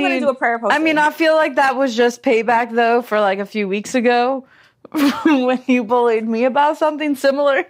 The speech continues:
Speaker 1: I
Speaker 2: <laughs> So
Speaker 1: will not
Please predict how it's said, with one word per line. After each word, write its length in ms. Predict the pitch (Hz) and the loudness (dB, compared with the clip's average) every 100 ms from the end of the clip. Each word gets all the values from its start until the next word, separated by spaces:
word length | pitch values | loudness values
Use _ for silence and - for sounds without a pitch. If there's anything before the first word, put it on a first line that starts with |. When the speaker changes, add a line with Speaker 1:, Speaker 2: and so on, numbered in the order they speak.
| _ | _
Speaker 1:
I 800 | 175 208 262 311 339 381 370 - | 0 2 2 0 -2 -4 -4 -4
Speaker 2:
<laughs> 40 | - | -6
So 340 | - 311 330 - - 440 - - - - 523 - 440 _ _ _ - - - 185 | -2 2 2 -2 -2 -2 -2 -6 -6 -8 -10 -10 _ _ _ _ -20 -20 -14 -4
Speaker 1:
will 200 | 240 240 | -2 -2
not 360 | 233 240 254 | -2 0 0